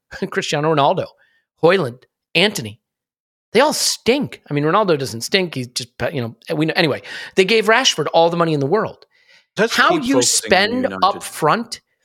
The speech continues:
Speaker 1: is gonna determine your ceiling and your floor in some respect, I think. So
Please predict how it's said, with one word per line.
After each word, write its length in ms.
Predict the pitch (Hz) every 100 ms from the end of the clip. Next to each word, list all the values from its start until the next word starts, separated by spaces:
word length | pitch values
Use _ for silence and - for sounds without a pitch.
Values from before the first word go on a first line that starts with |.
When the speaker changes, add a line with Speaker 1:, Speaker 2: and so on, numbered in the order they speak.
| _
Speaker 1:
is 160 | 196 170
gonna 240 | - 247
determine 520 | 240 233 - 214 202 180
your 100 | 160
ceiling 520 | - - 208 208 165
and 180 | 214 226
your 100 | 143
floor 340 | - 147 123
in 120 | 117 113
some 260 | - 139
respect, 400 | 117 - 123 -
I 80 | 117
think. 240 | - 110 - _ - - _ -
So 420 | - 226 214 -